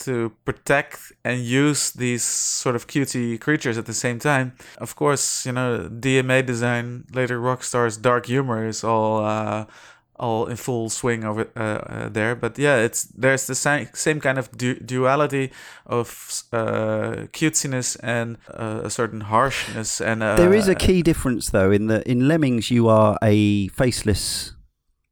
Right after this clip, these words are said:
Speaker 2: god who is
Speaker 1: Yeah.
Speaker 2: effectively, and all you're trying to do is get the lemmings safe. You're, you're trying to minimize casualties and
Speaker 1: Mm-hmm.
Speaker 2: get them to a safe zone. Whereas
Speaker 1: Yeah.
Speaker 2: in Pikmin,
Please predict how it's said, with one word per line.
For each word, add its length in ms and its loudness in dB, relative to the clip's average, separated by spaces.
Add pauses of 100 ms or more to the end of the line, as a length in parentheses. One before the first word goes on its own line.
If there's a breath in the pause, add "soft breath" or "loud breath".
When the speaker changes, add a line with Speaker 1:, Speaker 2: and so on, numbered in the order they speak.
(140)
Speaker 2:
god 380 4 (180)
who 120 8
is 140 6
Speaker 1:
Yeah. 80 6
Speaker 2:
effectively, 580 4
and 140 4
all 120 6
you're 120 6
trying 360 2
to 80 -2
do 200 4
is 140 2
get 280 2
the 120 2
lemmings 420 4
safe. 500 0
You're, 280 4
you're 160 6
trying 300 2
to 100 4
minimize 580 4
casualties 920 -2 (300)
and 300 4
Speaker 1:
Mm-hmm. 40 -6
Speaker 2:
get 200 2
them 260 2
to 600 4 (460)
a 60 4
safe 440 2 (100)
zone. 380 0 (300 loud breath)
Whereas 240 4
Speaker 1:
Yeah. 60 4
Speaker 2:
in 100 -2
Pikmin, 640 0